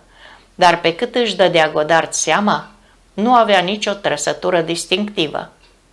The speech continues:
nici o cicatrice, nici pete, nimic care să-l scoată în evidență în mulțime. Un bodyguard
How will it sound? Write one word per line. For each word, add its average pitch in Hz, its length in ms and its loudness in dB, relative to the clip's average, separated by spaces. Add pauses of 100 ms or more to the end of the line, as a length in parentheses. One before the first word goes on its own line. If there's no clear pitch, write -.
nici 208 240 -2
o 202 80 4
cicatrice, 202 880 -4 (320)
nici 208 320 0
pete, 156 540 -2 (500)
nimic 214 360 0
care 147 220 0
să-l 156 220 -4
scoată 170 380 -2
în 156 60 -2
evidență 165 540 -2
în 170 100 -2
mulțime. 170 600 -4 (600)
Un 175 200 0
bodyguard 196 720 2